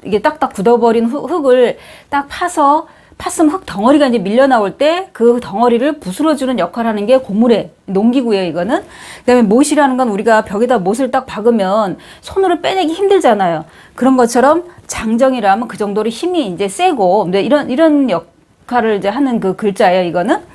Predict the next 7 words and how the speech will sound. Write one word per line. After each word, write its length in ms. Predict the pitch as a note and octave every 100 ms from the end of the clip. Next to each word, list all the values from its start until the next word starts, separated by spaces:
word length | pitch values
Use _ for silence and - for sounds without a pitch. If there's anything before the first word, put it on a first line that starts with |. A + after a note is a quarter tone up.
| - - - - -
그러면은 800 | C#4 D4+ D4+ B3 A#3+ B3+ A3 E3 _
우리가 240 | G3+ C#4+ C4
옛날에 760 | D#3 G3+ C4 B3 G3+ G#3+ G#3+ -
의학이 320 | A3 C4+ B3+
발달하지 500 | - F#3+ B3 B3 A3+
않다 280 | E3 F#3 C4+
보니까, 640 | A#3 G3 E3+ B3 G#3 E3